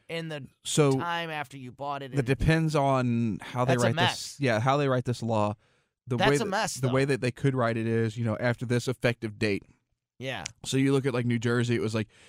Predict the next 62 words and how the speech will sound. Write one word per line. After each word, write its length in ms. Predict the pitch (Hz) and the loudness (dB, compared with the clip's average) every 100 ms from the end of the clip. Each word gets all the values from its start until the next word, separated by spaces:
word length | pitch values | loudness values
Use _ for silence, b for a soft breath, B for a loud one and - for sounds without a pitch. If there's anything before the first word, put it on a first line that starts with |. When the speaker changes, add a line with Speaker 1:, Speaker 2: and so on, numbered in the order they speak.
| B - | B 2
Speaker 2:
you 100 | 135 | 4
have 140 | 135 | 2
until 240 | 120 135 | 0 0
this 160 | 123 131 | 2 2
date 220 | 135 127 | 2 0
to 100 | 120 | 2
register 440 | 113 117 113 113 101 | 0 0 -2 0 0
all 100 | 101 | 0
this 140 | 101 | -4
stuff. 400 | - 95 87 - _ _ _ | -6 -8 -10 -16 _ _ _
Speaker 1:
Yeah. 200 | 90 76 62 _ _ _ - | -16 -16 -18 _ _ _ -4
Speaker 2:
You 120 | 123 | -2
know, 240 | 113 110 | 0 0
so 200 | 101 - 120 | -2 0 0
y-, 360 | 87 95 73 - | -2 -8 -14 -6
if, 260 | 127 110 - | -4 -4 -4
if 220 | 123 113 | -4 -2
you've, 200 | 110 104 - | -4 -4 -4
if 180 | 120 | -2
you've 200 | 117 104 | -2 0
bought 280 | 113 151 147 | 4 4 4
Speaker 1:
I 60 | 143 | 2
Speaker 2:
it, 60 | |
Speaker 1:
bet 140 | 190 214 | 0 -2
a 60 | |
lot 220 | 185 151 196 | 0 0 0
of 60 | |
'em 80 | 131 | 0
Speaker 2:
you 60 | 113 | 0
Speaker 1:
are 120 | 107 | 0
Speaker 2:
know. 60 | |
Speaker 1:
effective 320 | 107 127 127 113 | -2 -4 -8 -10
immediately. 500 | 107 101 80 73 85 _ _ _ | -10 -10 -12 -16 -20 _ _ _
Speaker 2:
Yeah, 280 | 110 123 120 | -4 -2 -2
I 40 | |
don't 120 | 117 120 | 0 2
know. 260 | 131 101 - - | 2 -2 -8 -16
Speaker 1:
I 80 | 98 | -6
bet 120 | 120 | -4
Speaker 2:
It, 80 | 107 | -2
Speaker 1:
a 40 | 127 | -2
lot 180 | 123 123 | -2 -4
of 60 | |
'em 100 | 113 | -6
are. 120 | 107 92 | -8 -2
Speaker 2:
it's 180 | 123 - | -2 2
gonna 160 | 117 | 0
be, 220 | 110 117 113 | 2 2 0
it's 180 | 113 123 | 0 0
gonna 100 | 110 | 0
be 60 | |
interesting. 320 | 107 113 104 107 | 0 -2 0 0
Like 100 | 113 | 4
in 60 | |
Speaker 1:
Which 80 | 120 113 | 4 4
is, 40 | |
Speaker 2:
Missouri. 220 | 131 139 | 2 2
Speaker 1:
which 80 | 120 | 2
will 60 | 120 | 0
make 200 | 127 131 | -4 -6
a 40 | |
mess. 400 | 139 80 - - | -10 -12 -16 -20